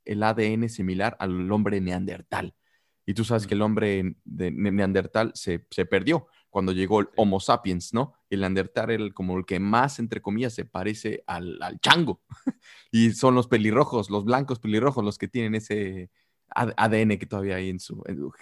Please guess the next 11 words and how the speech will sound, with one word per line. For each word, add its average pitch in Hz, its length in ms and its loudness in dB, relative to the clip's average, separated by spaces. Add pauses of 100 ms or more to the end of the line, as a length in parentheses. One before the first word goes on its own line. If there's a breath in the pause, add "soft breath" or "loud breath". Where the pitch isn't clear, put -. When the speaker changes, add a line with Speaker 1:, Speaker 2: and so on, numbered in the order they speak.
(140)
Speaker 1:
la 95 80 -2
genética. 104 540 -4
Así - 180 -14
que - 240 -16 (960)
Speaker 2:
Ah, 104 60 -2
Speaker 1:
es - 60 -6
Speaker 2:
bueno. 90 60 -4
Speaker 1:
cierto 123 280 2
lo 90 100 -8
que 80 100 -12
dijiste. - 380 -20